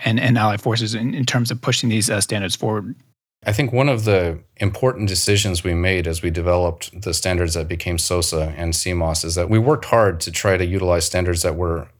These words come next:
Speaker 2: already supported, already available publicly. And we ended up building a suite of standards which is publicly releasable.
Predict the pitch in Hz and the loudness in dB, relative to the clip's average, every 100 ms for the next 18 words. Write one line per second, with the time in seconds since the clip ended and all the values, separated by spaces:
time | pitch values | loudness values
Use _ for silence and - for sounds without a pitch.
0 | _ 104 107 107 101 98 104 98 92 95 | _ 2 4 4 0 -2 0 0 0 -2
1 | 95 98 98 90 87 87 85 - 92 95 | 2 2 2 2 2 2 -2 -2 -2 -2
2 | 90 98 104 - - - - - 98 98 | -2 -4 -4 -12 -18 -20 -12 -2 2 4
3 | 117 143 113 110 - _ - 113 113 90 | 4 4 2 -2 -10 _ 2 4 4 2
4 | - 113 95 87 95 92 87 80 90 - | 0 0 0 0 0 2 0 -2 -2 -4
5 | - 95 90 87 - 98 98 95 95 90 | 0 0 0 -4 -2 0 0 0 -2 0
6 | 87 85 87 85 85 | 0 0 -2 -2 -2